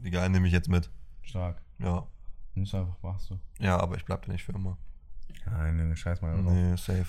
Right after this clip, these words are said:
Speaker 2: Ein
Speaker 1: Aber
Speaker 2: gutes
Speaker 1: Bruder
Speaker 2: Angebot kommt, Digga, kann man, das Ding ist,
Speaker 1: Safe.
Speaker 2: ich hab iPhone elf, Digga, wird nicht mehr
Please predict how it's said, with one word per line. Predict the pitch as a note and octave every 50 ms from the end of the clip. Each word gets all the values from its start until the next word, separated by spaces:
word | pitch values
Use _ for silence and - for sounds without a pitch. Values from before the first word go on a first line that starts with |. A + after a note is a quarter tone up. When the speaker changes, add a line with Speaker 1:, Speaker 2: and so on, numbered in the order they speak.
| - -
Speaker 2:
Ein | F#2+
Speaker 1:
Aber | G2 G2
Speaker 2:
gutes | G2 A2 G#2
Speaker 1:
Bruder |
Speaker 2:
Angebot | A2 A2+ A2+ A2+ A2+ G2+
kommt, | - A#2+ A#2 A#2+ A#2
Digga, | A2 G#2+ G#2 G2
kann | G2+ G2
man, | G2 G2 -
das | - F2+ F2+ -
Ding | B2+ C3
ist, | C3+ C3+ F#2
Speaker 1:
Safe. | F#2 G2+
Speaker 2:
ich | - -
hab | A2 G2 -
iPhone | G2+ G#2+ G#2+ - A#2 G#2+ G#2
elf, | A2 A#2 B2 C3 B2
Digga, | C3+ A#2+ G#2+ G2
wird | F#2+ - A2+
nicht | G#2+ A2+
mehr | G#2 G2 G2 G2 -